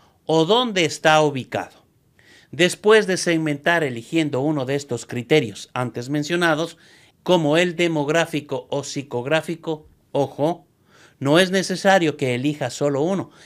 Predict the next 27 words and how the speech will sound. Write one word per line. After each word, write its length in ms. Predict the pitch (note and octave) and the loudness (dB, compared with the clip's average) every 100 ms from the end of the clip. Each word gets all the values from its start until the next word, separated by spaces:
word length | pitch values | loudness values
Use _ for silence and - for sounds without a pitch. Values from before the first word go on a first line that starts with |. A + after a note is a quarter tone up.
| _ | _
ya 220 | B2+ B2+ | -2 -2
que 120 | - C#3 | 0 -2
pueden 320 | C3+ C#3+ E3 | 0 0 0
combinarse 720 | F3 F3+ F#3 E3 D3+ F#3 F3+ - _ _ | -4 -4 -2 -2 -2 -6 -8 -10 _ _
y 120 | D#3+ | -6
que 140 | D#3 C3+ | -4 -6
pueden 380 | C#3 D3 C#3+ C3 | -2 0 0 -2
elegir 520 | B2 A#2+ E3+ E3 - | -6 -4 -4 -6 -8
cuál 280 | - D3+ D#3 | -2 0 0
funciona 580 | D3+ C#3 B2+ B2+ B2 B2 | -4 -8 -6 -6 -4 -4
mejor. 380 | G#2+ - - - _ _ _ _ _ - - - _ | -6 -12 -20 -20 _ _ _ _ _ -20 -20 -20 _
Luego 320 | F3+ A#3 A3+ | 6 8 8
debemos 420 | F#3+ F#3+ A3+ G3+ - | 6 4 4 2 0
comprender 800 | F#3 E3+ E3 D3+ D3+ D#3+ - _ _ - | 0 2 2 2 2 0 -2 _ _ -4
el 200 | C#3+ C3 | -2 0
mercado. 680 | B2+ A2+ - C#3+ A#2+ G2+ _ _ | -4 -4 0 2 2 -2 _ _
Por 120 | A2+ | -8
ejemplo, 440 | A#2+ D#3+ D3 - _ _ _ _ _ _ _ _ _ _ _ _ | -2 0 0 -4 _ _ _ _ _ _ _ _ _ _ _ _
se 260 | - - D3 | -4 0 4
debe 300 | F3+ F#3+ F#3 | 4 4 2
realizar 580 | D#3+ D3 C#3 E3+ E3 | 2 2 0 2 2
una 200 | E3 D3+ | 2 0
encuesta 720 | B2 B2 E3 E3 - F3 E3 _ _ _ - | -4 -2 -2 -2 -2 -2 -4 _ _ _ -2
para 300 | C#3 D3 C3+ | 2 2 2
la 160 | C3 | 0
investigación 840 | C3 B2 A#2+ - A2+ A2+ - B2 | -2 -4 -6 -6 -6 -6 -4 -6
preliminar, 600 | B2 B2 B2 C3 C#3 B2 | -4 -4 -4 -2 -2 -4